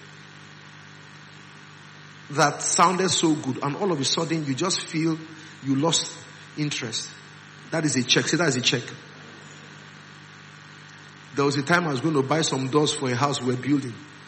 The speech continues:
I started feeling the check. I didn't respond to the check. Then I went to transfer the money. When God loves you, he will, he will block the network. All of a sudden, the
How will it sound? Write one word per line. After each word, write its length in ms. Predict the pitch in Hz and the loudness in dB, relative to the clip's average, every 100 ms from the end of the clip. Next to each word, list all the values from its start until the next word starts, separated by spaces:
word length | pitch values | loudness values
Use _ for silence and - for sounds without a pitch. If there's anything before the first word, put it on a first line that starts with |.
| - - - - - - - - - | -20 -20 -20 -20 -20 -20 -20 -10 -2
I 80 | |
started 260 | 139 190 202 | 0 2 0
feeling 280 | - 180 165 | 0 -2 -2
the 80 | 131 | -2
check. 260 | - 127 - - - - - - - - - - - - - - - - - - - - | -2 -4 -6 -16 -18 -20 -20 -20 -20 -20 -20 -20 -20 -20 -20 -20 -20 -20 -20 -20 -12 0
I 100 | 151 | 2
didn't 160 | 196 | 4
respond 360 | 180 - 175 170 | 4 2 0 -2
to 60 | 147 | -2
the 100 | 127 | -2
check. 240 | - 135 - - - - - - - - - - - - - - - - - - | -2 -2 -6 -14 -18 -18 -20 -20 -20 -20 -20 -20 -20 -20 -20 -20 -20 -20 -20 -4
Then 120 | 160 147 | 0 2
I 40 | |
went 200 | 156 175 | 2 2
to 60 | 160 | 0
transfer 300 | 143 131 151 | -2 0 -2
the 100 | 131 | 0
money. 300 | 135 127 107 - - - - - - | -2 -2 -6 -14 -18 -20 -20 -20 -10
When 240 | 143 202 170 | -4 -2 0
God 220 | 185 143 | 0 2
loves 340 | 151 170 175 160 | 4 4 2 2
you, 120 | 113 - - - - | -4 -8 -16 -12 -4
he 80 | |
will, 220 | 147 139 135 - 135 | -2 -2 -4 -8 -2
he 120 | 147 | 2
will 160 | 143 | 2
block 320 | 127 127 175 151 | 0 0 0 2
the 80 | |
network. 420 | 135 151 147 131 - - - - - - - - | 0 0 0 -4 -4 -14 -16 -20 -20 -20 -10 -2
All 140 | 180 | 0
of 100 | 156 | 2
a 60 | 139 | 0
sudden, 320 | 170 151 | 0 0
the 100 | 139 | 0